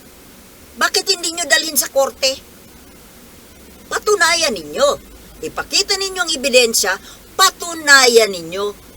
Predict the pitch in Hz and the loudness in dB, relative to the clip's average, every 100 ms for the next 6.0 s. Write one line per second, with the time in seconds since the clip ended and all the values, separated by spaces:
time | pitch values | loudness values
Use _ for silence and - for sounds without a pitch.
0 | 170 190 240 - 226 190 190 - - - | -8 -2 0 2 0 0 -4 -6 -14 -4
1 | 240 262 269 - 247 226 202 - - 202 | -2 -2 0 2 2 0 -10 -20 -2 0
2 | 196 185 196 202 247 349 349 339 320 311 | 4 4 4 0 -4 -2 -2 -2 -2 -2
3 | 294 277 262 233 - - - - - - | 0 -2 -2 -6 -14 -20 -20 -20 -20 -20
4 | - - - - - - - - - - | -20 -20 -20 -20 -20 -20 -20 -20 -20 -20
5 | - 202 285 320 330 320 381 349 185 | -4 4 4 4 -2 -4 -6 -2 -2